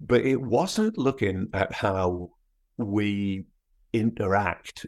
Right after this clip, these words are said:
with events and artifacts that would normally be considered, um, you know, a form of art.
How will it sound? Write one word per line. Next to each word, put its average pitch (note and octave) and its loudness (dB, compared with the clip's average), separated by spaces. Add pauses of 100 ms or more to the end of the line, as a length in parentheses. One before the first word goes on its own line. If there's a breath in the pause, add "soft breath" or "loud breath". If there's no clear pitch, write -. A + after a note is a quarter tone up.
with F2+ 2 (320)
events F#2+ 0 (140)
and F#2 0 (180)
artifacts - -2
that - 2
would - -8
normally F#2 0
be F2 -2 (280 loud breath)
considered, F2+ 0
um, F2 -2 (280)
you G2+ 0
know, D#2+ 2
a E2 0
form E2+ -2
of E2+ -4
art. A2+ 0